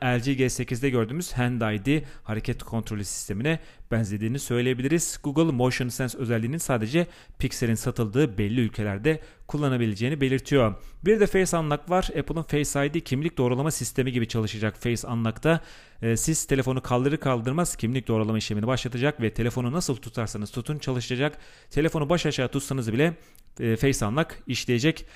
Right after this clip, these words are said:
Bu oldukça esnek gö-, esnek görünmekle birlikte umarız yeteri kadar da güvenlidir. Ee, Google'ın blog yazısında yüz tanıma işleminin bizzat Pixel dört bünyesine yapıldığını ve yüz verilerinin de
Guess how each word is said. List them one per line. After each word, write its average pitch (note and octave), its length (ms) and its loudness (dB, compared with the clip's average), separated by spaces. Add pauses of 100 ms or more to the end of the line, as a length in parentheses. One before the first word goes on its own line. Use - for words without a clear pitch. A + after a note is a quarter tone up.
(440)
Bu D#3 340 4
oldukça C#3+ 400 4
esnek B2 340 0
gö-, B2+ 220 -2
esnek B2 280 -2
görünmekle B2 440 0
birlikte C#3+ 480 2 (200)
umarız A2+ 260 -2
yeteri A2+ 260 0
kadar G2 320 -6
da D3+ 200 2 (120)
güvenlidir. A#2 640 0 (420)
Ee, C3+ 120 6
Google'ın F3 400 4
blog F#3 260 4
yazısında F3+ 380 0
yüz E3+ 160 0
tanıma E3 240 0
işleminin E3+ 440 0
bizzat D3+ 340 0
Pixel C#3+ 340 0
dört E3 200 0
bünyesine C#3 320 -2
yapıldığını C#3 880 0
ve D3 60 4
yüz B2 320 2
verilerinin B2 440 0
de E3 180 2